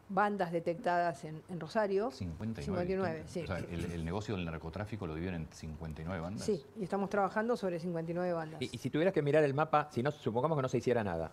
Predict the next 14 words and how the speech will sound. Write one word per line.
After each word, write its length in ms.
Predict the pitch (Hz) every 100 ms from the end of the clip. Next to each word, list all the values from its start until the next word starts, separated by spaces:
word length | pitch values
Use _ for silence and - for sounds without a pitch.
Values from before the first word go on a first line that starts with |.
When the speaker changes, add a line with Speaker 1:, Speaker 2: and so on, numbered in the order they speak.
| -
Speaker 3:
o 140 | 101
que 100 | 107
te 100 | 104
va 100 | 110
mal 260 | 127 143 165 -
y 80 | 104
que 160 | 104
no 140 | 104 113
podés 200 | 110 110
controlarlo, 460 | 107 101 95 87
¿cuál 200 | - 120
es 100 | 139
el 100 | 127
mapa? 480 | 110 123 131 131 131